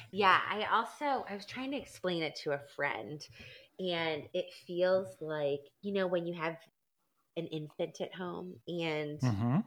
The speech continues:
Speaker 1: even if you're sleeping, you're not, like, really sleeping. <laughs> You're, like, always waiting
Speaker 2: Exactly right.
Speaker 1: for somebody to wake you <laughs> up.
Speaker 2: And if in the morning there is anything extra to be done,
Speaker 1: Mm, mm-hmm.
Speaker 2: whether it is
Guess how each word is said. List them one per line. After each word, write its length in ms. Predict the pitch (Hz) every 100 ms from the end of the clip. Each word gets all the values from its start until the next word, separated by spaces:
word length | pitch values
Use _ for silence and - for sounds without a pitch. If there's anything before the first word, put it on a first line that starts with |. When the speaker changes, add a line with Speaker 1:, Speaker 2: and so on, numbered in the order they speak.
| - _ _
Speaker 1:
even 240 | 196 190 196
if 160 | 196
you're 80 | 196
sleeping, 480 | 180 - 170 175 180
you're 120 | 185
not, 140 | 165 175
like, 120 | 160 147
really 320 | 147 143 147 -
sleeping. 480 | 147 151 190 208 -
<laughs> 20 |
You're, 120 | 220 -
like, 340 | 240 - - - - - -
always 380 | 208 202 254 208
waiting 180 | 180 170
Speaker 2:
Exactly 380 | 107 107 - 107
right. 160 | 104 - - -
Speaker 1:
for 100 | 254
somebody 540 | - 170 165 165 170
to 80 | 165
wake 280 | 160 165 117
you 120 | - -
<laughs> 160 | 214 -
up. 160 | 277 - - - _
Speaker 2:
And 140 | 143 156
if 160 | 233
in 80 | 160
the 80 | 131
morning 560 | 127 135 139 110 98 -
there 180 | 127 127
is 140 | 117
anything 600 | 131 156 151 139 127 117 - _ _ _ _ _ _ _ - - _ _ _ _
extra 400 | 135 131 - 95 - _ -
to 80 | 120
be 100 | 107
done, 300 | 107 120 139 - -
Speaker 1:
Mm, 140 | 165
mm-hmm. 480 | 147 - - - 165 123
Speaker 2:
whether 280 | 113 113
it 100 | 113
is 440 | 107 107 107 101